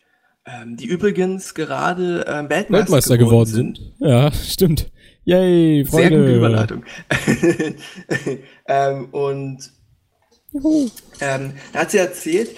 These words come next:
Speaker 1: in Frankreich hast du ja das, das, ähm, das Studium sehr teuer ist, weil das ja nicht vom Staat finanziert wird zum großen Teil, sondern du da sehr viel privat aufkommen musst für die Sachen. Und, ähm, da ihre Eltern jetzt nicht wirklich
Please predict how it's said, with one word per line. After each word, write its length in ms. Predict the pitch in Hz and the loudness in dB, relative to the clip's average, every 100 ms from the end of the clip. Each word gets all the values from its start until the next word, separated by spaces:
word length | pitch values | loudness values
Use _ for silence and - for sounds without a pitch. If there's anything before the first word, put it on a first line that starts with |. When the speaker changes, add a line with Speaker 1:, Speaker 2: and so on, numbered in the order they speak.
| - | -16
Speaker 1:
in 100 | - | -14
Frankreich 760 | - 135 185 - 185 196 208 170 | -4 0 0 -2 -4 -4 -6 -8
hast 220 | 170 - | -10 -8
du 40 | |
ja 200 | 185 165 | -6 -6
das, 320 | 151 156 160 - | -6 -8 -10 -10
das, 420 | 139 139 139 - | -10 -8 -10 -12
ähm, 360 | 135 135 135 131 - | -14 -12 -14 -16 -8
das 160 | 151 - | -6 -4
Studium 680 | 180 226 254 160 123 117 - | 0 0 0 -2 -4 -10 -12
sehr 280 | 143 139 143 | -8 -8 -4
teuer 360 | 180 220 180 | -2 -2 -2
ist, 220 | - 113 131 | -8 -14 -14
weil 100 | 127 | -14
das 160 | - | -10
ja 120 | 135 | -8
nicht 280 | 143 151 - _ - _ | -8 -12 -20 _ -20 _
vom 200 | 143 139 | -4 -4
Staat 380 | - 120 175 - | -4 -2 -2 -4
finanziert 720 | 220 226 214 - 208 208 214 | -4 -2 -4 -6 -6 -4 -6
wird 160 | 220 | -6
zum 140 | - 196 | -6 -8
großen 420 | - 185 185 196 | -2 -2 -2 -6
Teil, 420 | 190 170 175 226 - - - | -4 -2 -4 -6 -10 -20 -4
sondern 420 | 135 147 160 156 | 0 0 0 -6
du 100 | 151 | -4
da 160 | 151 147 | -4 -2
sehr 220 | 151 180 | -2 -4
viel 180 | - 185 | -2 -4
privat 560 | - 160 151 175 - | -2 -2 0 -2 -4
aufkommen 520 | 107 110 - 123 123 120 | -10 -12 -12 -14 -14 -14
musst 340 | 117 120 - | -14 -14 -12
für 80 | 135 | -8
die 100 | 120 | -8
Sachen. 480 | 113 113 - - - - _ _ _ _ _ _ - | -8 -12 -8 -10 -10 -16 _ _ _ _ _ _ -2
Und, 640 | 139 139 135 131 127 - | 0 0 -2 -6 -12 -12
ähm, 460 | 131 131 135 135 - | -10 -8 -8 -10 -2
da 180 | 139 151 | 0 2
ihre 280 | 151 139 - | 0 -2 0
Eltern 400 | 143 160 165 151 | -2 -2 -4 -4
jetzt 280 | 143 - | -8 -8
nicht 260 | 143 135 131 | -8 -8 -4
wirklich 640 | 147 180 - 139 135 - | 0 0 -2 -16 -16 -18